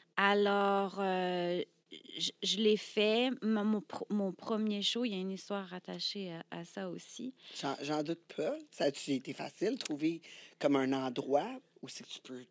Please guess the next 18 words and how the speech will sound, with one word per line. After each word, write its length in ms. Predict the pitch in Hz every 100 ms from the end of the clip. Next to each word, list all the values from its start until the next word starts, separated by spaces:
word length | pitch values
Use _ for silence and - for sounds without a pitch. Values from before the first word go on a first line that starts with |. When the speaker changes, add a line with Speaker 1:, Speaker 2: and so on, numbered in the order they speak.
| _ _ -
Speaker 1:
Non. 580 | 214 214 208 196 196 196
Speaker 2:
te 60 | - - -
performer ? 540 | - - - 131 208 -
Speaker 1:
C'était 360 | - - - 208
pas 180 | 214 202
facile. 680 | - - - - 233 226
À 80 | 202
Montréal, 380 | 190 196 196 214
il 40 |
y 20 | 226
en 100 | 185
avait 200 | 180 170
très 300 | - 208 196
peu. 420 | - 196 214 349 - _ _ _ _ _ _ _ _ _ _ _ _
C'était 380 | - 220 202 220
pas, 520 | - 226 226 220 214
c'est 140 | 214
pas, 100 | 214